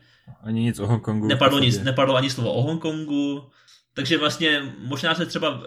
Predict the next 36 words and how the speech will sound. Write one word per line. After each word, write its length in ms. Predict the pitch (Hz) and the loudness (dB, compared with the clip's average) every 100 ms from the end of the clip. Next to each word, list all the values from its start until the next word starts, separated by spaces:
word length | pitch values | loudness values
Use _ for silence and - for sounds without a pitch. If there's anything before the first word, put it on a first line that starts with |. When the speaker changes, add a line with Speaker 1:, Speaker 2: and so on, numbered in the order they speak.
| - | -10
Speaker 2:
omlouval 400 | 139 143 156 160 | -6 -4 -2 -2
té 200 | 156 160 | -2 -2
Číně 280 | 160 214 156 | -2 -2 -2
ve 60 | 120 | -4
skutečnosti, 580 | - 120 120 120 - | -6 -8 -6 -6 -6
to 100 | - | -6
jako 180 | 123 123 | -4 -2
nevíme, 360 | 135 214 233 113 | 0 2 0 2
že 80 | 123 | 4
jo? 60 | |
Speaker 1:
<laughs> 1500 | 131 - 139 - 185 - 226 - - - - - - - - | 4 4 2 4 4 4 0 -2 -6 -16 -14 -16 -18 -20 -2
To 60 | 123 | 0
je 80 | |
chytrý, 360 | 127 139 107 98 - | 2 2 0 -2 -4
to 80 | |
je... 480 | 107 120 131 131 139 135 - | -4 -2 -2 -2 -4 -8 -10
Hm. 220 | 113 120 139 _ _ _ _ - | -4 -4 -4 _ _ _ _ -6
Speaker 2:
Prostě 320 | 151 - 190 | -4 -2 0
on 120 | 180 | 2
hodil 220 | 190 208 | 4 4
do 100 | 175 | 4
placu 220 | 175 180 | 2 0
takovou 440 | - 175 180 175 - | -2 0 2 2 2
omluvu, 420 | 147 160 170 175 | 0 2 4 2
která 680 | 175 170 165 160 147 135 123 | 0 2 4 2 2 0 -4
jako, 520 | 151 131 135 110 117 - _ _ _ - | -6 -2 0 -2 -6 -16 _ _ _ -4
dej-, 260 | 131 123 | -2 -2
dobře, 400 | 139 131 120 107 - | -2 2 2 2 -4
aby 180 | 113 | -2
jsme 140 | 135 139 | 0 0
nebyli 240 | 131 135 | 0 0
tak 200 | 135 135 | -2 -4
přísní, 400 | - 127 123 131 | -4 -4 -4 -4
tak 220 | 127 127 104 | 0 0 2
alespoň, 440 | 131 139 135 135 | 0 0 0 0
že 160 | 127 | 2